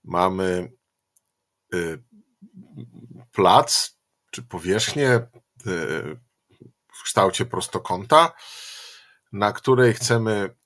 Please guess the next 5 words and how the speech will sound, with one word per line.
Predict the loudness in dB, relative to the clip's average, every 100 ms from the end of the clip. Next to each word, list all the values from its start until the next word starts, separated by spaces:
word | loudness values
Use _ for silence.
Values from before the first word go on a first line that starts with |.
| -10
umieścić | -8 -6 -4 -4 -6 -6 -6 -6 -4
trzy | -4 0 2 2
wybiegi | 0 -8 -6 -6 -6 -6
dla | -4 -4
zwierząt. | -2 -2 0 -2 -2 -8